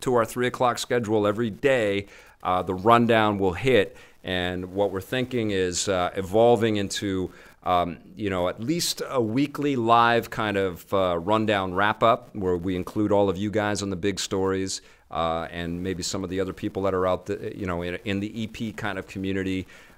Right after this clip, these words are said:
uh, the Ben Silvermans, the Johnny Millenniums, the Jose Sanchez, Steve Tilley, Raju, Marissa, Scott, um, Tommy, include some of the friends that we have in, in, in, uh, the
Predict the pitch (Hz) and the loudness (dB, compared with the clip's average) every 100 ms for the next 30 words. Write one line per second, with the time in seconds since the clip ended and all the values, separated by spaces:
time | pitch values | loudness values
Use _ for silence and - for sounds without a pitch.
0 | - 82 80 87 82 95 95 - 101 95 | -6 -4 -4 -4 -2 -2 -2 -2 -2 -2
1 | 95 92 82 82 92 90 90 90 95 92 | -4 -4 -6 -6 -4 -4 -4 -6 -6 -6
2 | 90 87 78 80 78 90 87 85 95 92 | -6 -8 -8 -8 -6 -4 -4 -4 -4 -4
3 | - 95 92 87 - - 95 - 101 92 | -4 -2 -2 -4 -8 -8 -10 -8 -6 -4
4 | 90 87 87 87 92 92 90 - - - | -2 -2 -2 -4 -4 -4 -4 -8 -20 -6
5 | 87 92 95 - 95 92 - - 92 92 | 0 2 2 2 2 2 0 0 0 0
6 | - - - - 90 85 82 80 76 - | -2 -12 -20 -6 -2 0 0 -2 -6 -14
7 | - _ _ _ - - - 110 101 98 | -20 _ _ _ -18 -18 -6 0 2 2
8 | 98 98 - 98 - 135 127 - 127 113 | 0 -2 -6 -8 -2 -2 0 0 0 0
9 | - - _ _ - 101 101 - 131 139 | -4 -16 _ _ -8 -4 -4 0 2 4
10 | 131 120 101 104 104 101 98 95 - 98 | 2 2 0 0 2 2 2 -2 -2 -2
11 | 101 - 98 98 92 90 85 85 - | -2 -4 -2 0 0 0 2 0 -2